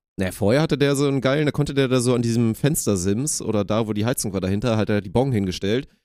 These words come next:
Und dadurch, dass sie so ein bisschen halt Kontakt zur Heizung hatte, war die immer so leicht vorgewärmt. Das hat halt sein Bongrauchen, ähm, enorm erleichtert. Und so muss er die jetzt erstmal immer, hat er die in so einem Schrank deponiert, muss er die dann erstmal so ein bisschen warm rubbeln, wie so eine Wunderlampe.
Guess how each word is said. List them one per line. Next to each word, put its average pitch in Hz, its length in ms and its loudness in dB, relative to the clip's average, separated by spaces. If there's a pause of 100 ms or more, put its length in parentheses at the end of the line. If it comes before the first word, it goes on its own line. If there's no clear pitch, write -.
(140)
Und 101 120 -6
dadurch, 104 200 0
dass 117 140 -4
sie 113 100 -8
so 101 100 -4
ein 98 60 -4
bisschen 107 340 0
halt 104 160 -2
Kontakt - 300 -4
zur 110 100 -2
Heizung 107 260 0
hatte, 98 160 0
war 95 80 2
die 101 60 0
immer 101 140 2
so 95 100 0
leicht 95 320 0
vorgewärmt. 104 640 0 (260)
Das 92 140 -4
hat 107 160 0
halt 101 140 0
sein 98 220 0
Bongrauchen, 98 760 0
ähm, 92 220 -4
enorm 98 360 0
erleichtert. 98 580 0 (280)
Und 92 140 -6
so 95 120 0
muss 107 140 0
er 110 80 2
die 98 80 0
jetzt 101 140 0
erstmal 101 340 -2
immer, 98 140 0
hat 101 100 -4
er 107 60 0
die 104 80 -2
in 101 100 -2
so 95 80 -4
einem 98 80 -2
Schrank 104 280 -2
deponiert, 110 540 2
muss 104 160 0
er 107 100 2
die 101 100 0
dann 101 120 0
erstmal 98 380 -2
so 90 80 -4
ein 90 40 -4
bisschen 90 220 -6
warm 98 200 0
rubbeln, 104 340 0
wie 95 60 -2
so 92 100 -2
eine 92 120 0
Wunderlampe. 107 580 0